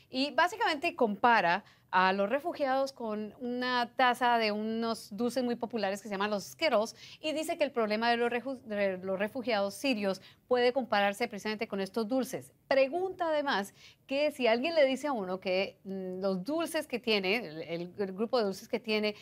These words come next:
en ellos hay tres dulces que son venenosos, que si realmente se los comería igual. Ahora, la reacción fue inmediata. Eh, fustigaron al hijo del magnate, insistiendo que la comparación no tenía lugar. Otros retuitearon la foto de un pequeño de, eh, cuatro años que fue rescatado de una casa en un bombardeo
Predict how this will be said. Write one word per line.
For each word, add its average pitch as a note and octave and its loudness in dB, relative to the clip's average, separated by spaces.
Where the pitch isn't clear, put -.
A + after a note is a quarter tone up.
en A3 0
ellos C4+ 0
hay G#3+ 0
tres C4+ 4
dulces C4 -6
que B3 -10
son G#3 -8
venenosos, G#3+ -2
que G#3 0
si G#3+ -4
realmente G#3 0
se A3 -2
los F#3+ -6
comería F#3+ 0
igual. G3 2
Ahora, F#3+ 0
la G3+ 4
reacción A3 4
fue C4 0
inmediata. A#3 2
Eh, G#3 4
fustigaron C4+ 2
al B3 4
hijo A#3+ 2
del A#3+ 2
magnate, G3 2
insistiendo C#4 0
que A#3+ 2
la G3+ 0
comparación G#3 -2
no B3 2
tenía A3 0
lugar. F3 -4
Otros F4 0
retuitearon B3 2
la C4 2
foto A3+ -2
de G#3 2
un G3+ -4
pequeño A3+ 0
de, F#3+ 0
eh, F#3+ -4
cuatro A3+ 0
años G#3 -2
que - -6
fue F#3+ 0
rescatado G3 2
de G#3 -2
una G3+ -2
casa G3+ -2
en G3 -6
un F#3+ -8
bombardeo G3 -2